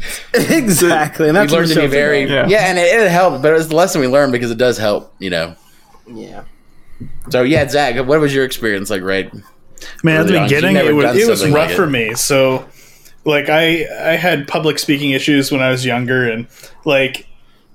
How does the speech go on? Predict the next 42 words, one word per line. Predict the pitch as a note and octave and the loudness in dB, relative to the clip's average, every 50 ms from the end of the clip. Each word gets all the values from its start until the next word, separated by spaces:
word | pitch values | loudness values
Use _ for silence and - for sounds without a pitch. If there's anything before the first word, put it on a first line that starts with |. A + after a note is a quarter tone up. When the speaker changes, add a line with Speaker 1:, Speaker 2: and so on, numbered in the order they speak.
| - - - - - - | -20 -20 -20 -20 -8 -2
Speaker 4:
I | - E3 G3+ | 0 0 2
didn't | C4+ D4 B3 G3+ F3 | 2 0 -2 -4 -8
think | - - - F3+ F#3 F3+ E3+ - | -6 -4 -2 -2 -2 -2 -6 -4
talking, | - F3 D#3 D3+ - E3+ D#3+ D3+ C#3+ C#3+ C#3 C3+ C3 - - - | -2 -2 -2 0 0 0 0 0 0 -2 -2 -4 -6 -10 -8 -4
like, | D#3 C#3+ C3 B2+ B2+ C3 | -2 0 0 0 -2 -4
recording, | C3+ C#3 C#3 C#3 - C#3+ C#3 C#3 C#3 C#3 B2 A#2 A2+ A2+ G#2+ - - - | -4 -4 -4 -2 0 2 2 2 2 0 -2 -4 -6 -10 -14 -16 -14 -8
like, | C#3+ B2+ A#2+ A2+ - - - - - - - | -6 -4 -4 -6 -6 -12 -18 -18 -16 -10 -6
in, | D3 C#3 C#3 | -6 -6 -4
in | C3+ D3+ C#3+ C#3 | -4 -2 0 2
a | C3 | 2
room | C#3 C#3 C3+ C#3 | 2 2 2 2
by | C#3+ C3 C3 | 2 0 2
myself | B2+ B2+ B2 - C#3+ C3 B2 | 0 0 0 0 0 0 2
was | C#3 C3 B2+ | 0 0 0
gonna | C3+ B2 | 0 0
be | B2 A#2+ | 0 0
super | - - C3+ B2 B2+ A2+ | 0 0 0 0 0 0
hard | A2 B2 B2+ B2+ A#2+ A2+ G#2+ - - - - - - - | 2 2 2 4 2 2 0 -4 -6 -8 -6 -4 -2 -2
until | D#3+ D3 D3 - - D#3+ D#3 | 0 0 0 2 2 2 2
we | D3 C3+ | 2 2
started, | B2 - - - C3 C3+ D3+ C#3+ C3 A#2+ A#2+ | 0 0 0 2 2 2 2 2 2 0 0
and | B2 | 2
then | B2+ C3 | 2 2
I | C3+ C3 | 2 2
was | C3+ C#3 C3+ | 2 2 2
like, | C3+ C3 - - | 2 0 0 0
<laughs> | D#3 - - B4+ B4 C5+ C5+ G4+ F#4+ F4+ F4 F#4 F#4 - - - - - - - E5 D#5 D#5+ E5+ - - A#3+ A3+ - G3 - - - - - - | 0 0 2 2 4 4 2 2 2 0 0 0 -2 -4 -4 -6 -6 -4 -4 -4 -2 -4 -8 -10 -8 -6 -4 -2 -2 -4 -4 -6 -12 -16 -8 -4
"I | F3 F3+ | -2 0
have | E3 F#3+ F3+ F3 | 0 2 2 4
no | F3 F#3 F#3 F3 | 4 4 4 4
idea | E3+ E3 E3 F3 E3 D3 | 4 2 2 4 4 4
what | D3 D#3 D3+ - | 2 2 0 -2
to | C3 | -4
say." | C3 - - C#3+ D#3+ - - - - - - - - - - - - | -2 0 2 2 2 2 0 -2 -8 -12 -18 -18 -18 -20 -8 -2 0
Um, | D3 C#3 C#3 C#3 C#3 C3 B2+ B2+ B2+ - - _ _ - | 2 2 4 2 2 2 0 -2 -2 -4 -8 _ _ -4
and | C#3+ C#3 D3 | -2 0 0
it | D#3 E3 E3 | 2 2 4
was, | E3+ E3+ E3+ D#3 - F#3+ | 4 4 2 2 2 2
uh, | F3 E3+ D#3 - - - | 4 4 2 0 0 0
I | D3 | 0
mean, | D3+ D#3 D3+ C#3+ | 2 2 2 2
it, | C#3+ D#3 - | 0 0 -2